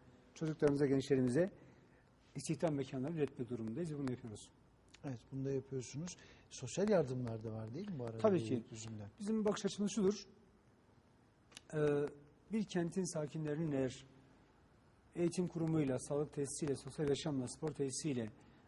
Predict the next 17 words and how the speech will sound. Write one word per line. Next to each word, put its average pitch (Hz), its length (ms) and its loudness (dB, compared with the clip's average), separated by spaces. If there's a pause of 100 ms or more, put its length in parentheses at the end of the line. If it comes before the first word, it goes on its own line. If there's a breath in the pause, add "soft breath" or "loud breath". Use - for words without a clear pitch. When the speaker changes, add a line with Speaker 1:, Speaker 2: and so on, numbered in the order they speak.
(160)
Speaker 1:
altyapı 160 420 2
anlamında 143 480 0
güzel 139 340 0
bir 151 40 -6
kentleşmeyle 135 800 -2
siz 160 200 -6
onları 143 360 0 (420 loud breath)
mutlu 147 300 0
ediyorsanız 160 680 4 (680 loud breath)
ve 190 280 2 (160)
ayrıca 165 480 6 (800)
evde 160 280 2
insanların 170 580 0 (160)
pişen 160 340 -2
bir 156 300 -4 (300)
aşı 151 240 0
varsa, 127 360 2